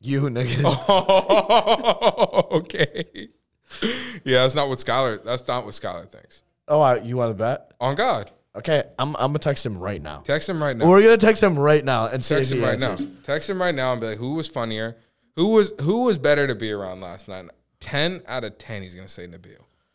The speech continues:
Speaker 1: Okay.
Speaker 2: There's no chance. No
Speaker 1: Oh,
Speaker 2: chance.
Speaker 1: fuck.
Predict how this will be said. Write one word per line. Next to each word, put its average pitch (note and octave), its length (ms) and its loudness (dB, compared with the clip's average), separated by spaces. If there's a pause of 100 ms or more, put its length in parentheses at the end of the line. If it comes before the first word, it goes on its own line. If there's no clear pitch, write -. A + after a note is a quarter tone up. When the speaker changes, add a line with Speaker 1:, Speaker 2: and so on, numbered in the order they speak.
(480)
Speaker 1:
Okay. E2+ 220 -12 (200)
Speaker 2:
There's A#2+ 200 -10
no D3 120 -4
chance. C3+ 500 -10 (240)
No C3 240 -4
Speaker 1:
Oh, D#3+ 40 -2
Speaker 2:
chance. C3 380 -6
Speaker 1:
fuck. F2 360 -10